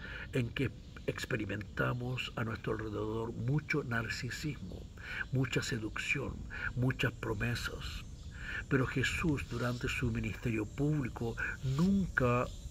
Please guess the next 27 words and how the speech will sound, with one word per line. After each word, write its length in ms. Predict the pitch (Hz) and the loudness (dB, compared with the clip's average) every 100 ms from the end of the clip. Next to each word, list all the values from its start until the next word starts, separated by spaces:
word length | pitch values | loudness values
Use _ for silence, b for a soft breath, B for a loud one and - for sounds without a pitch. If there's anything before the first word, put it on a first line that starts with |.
| - - - - - - | -8 -8 -8 -10 -4 2
usó 360 | 117 - 151 | 4 6 4
estos 240 | - 135 107 | 4 4 4
elementos 580 | 107 107 147 147 120 | 6 4 4 2 0
de 60 | 107 | 0
narcisismo, 720 | 101 101 - - 117 117 120 | 0 2 2 2 2 2 0
seducción 640 | - 107 - - 117 113 117 B B | -2 -2 -2 0 2 2 0 B B
y 80 | 120 | 2
populismo 680 | 123 117 120 123 143 135 | 2 0 4 6 6 4
para 200 | 117 117 | 4 2
proclamar 500 | 110 117 - 107 113 | 2 0 2 2 2
las 140 | 113 104 | 0 0
buenas 280 | 113 117 113 | 2 2 4
nuevas. 640 | 156 180 - - - - - - - - - B B B B B B - | 6 6 4 -4 -6 -8 -10 -10 -12 -10 -8 B B B B B B 4
Entonces, 800 | 120 - 160 151 - 117 - - B B B B - | 4 10 10 10 6 0 -2 -6 B B B B 0
esto 360 | 127 110 - 117 | 2 2 0 0
es 200 | 113 - - | 0 -2 0
una 160 | 123 | 2
invitación 720 | 131 123 127 127 - 92 78 - - - | 2 0 -2 -2 -2 -2 -2 -6 -8 -4
a 100 | 110 | -4
que 120 | 95 | -2
sigamos 680 | - 95 101 101 92 101 - B - | -2 -2 -2 -2 -2 -4 -6 B -2
el 180 | 123 113 | 0 0
modelo 680 | 107 104 104 123 104 82 - - - B B B - - | -2 -2 0 0 0 -4 -8 -10 -12 B B B -10 -6
y 200 | 113 110 | -2 0
el, 200 | 107 - - - - - - - - - - - - - - | 0 -4 -8 -12 -12 -14 -12 -12 -10 -12 -12 -12 -10 -10 -2
la 120 | 120 | 0
conducta 880 | - 101 101 - 113 - - 113 | 0 -4 -4 -4 -4 -6 -8 -6